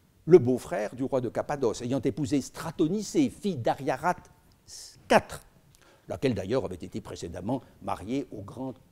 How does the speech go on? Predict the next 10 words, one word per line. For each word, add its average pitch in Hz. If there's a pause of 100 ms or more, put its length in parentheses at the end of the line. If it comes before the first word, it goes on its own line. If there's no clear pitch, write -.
Eumène, 117 (280)
euh, 104 (320)
lui-même. 98 (520)
Donc, 269 (180)
vers 277
le 277
milieu 240
du 165
deuxième 107
siècle, -